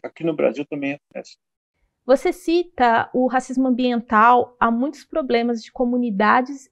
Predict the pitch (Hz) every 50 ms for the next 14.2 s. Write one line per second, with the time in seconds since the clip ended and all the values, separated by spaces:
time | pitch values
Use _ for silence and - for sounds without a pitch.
0 | _ - 269 - - 285 277 262 262 262 - - - 269 254 277 269 - - 214
1 | 196 196 196 202 196 - - - - - - - _ _ _ _ _ _ _ _
2 | _ 311 330 370 370 392 392 349 339 330 339 277 - - _ - 320 370 403 -
3 | - 302 247 233 254 - - 220 214 202 220 226 233 220 214 214 - - _ -
4 | 277 302 339 320 269 - - 220 202 202 233 269 311 285 240 214 - 214 196 -
5 | _ - 180 180 185 170 208 190 190 - 214 220 214 196 185 185 170 - 165 147
6 | 135 - 139 120 - _ _ _ _ - 147 135 - - 135 131 127 120 113 117
7 | 107 120 113 123 120 - - - 120 117 135 160 170 - - _ _ _ _ -
8 | - - - - - - 123 117 - - 127 139 151 151 - - 139 123 120 -
9 | 120 117 113 110 - - _ 110 101 101 98 - 113 110 - 135 127 120 104 -
10 | - 98 - 98 - 131 131 - 120 107 110 135 170 170 131 101 - _ _ _
11 | _ _ _ _ _ _ _ _ _ _ _ _ _ _ _ - - 113 - 143
12 | - _ _ _ _ _ _ _ _ _ _ - 143 151 170 196 196 - - -
13 | 180 147 147 185 202 202 - - 175 170 - 214 208 180 139 143 156 - - 170
14 | 151 147 151 -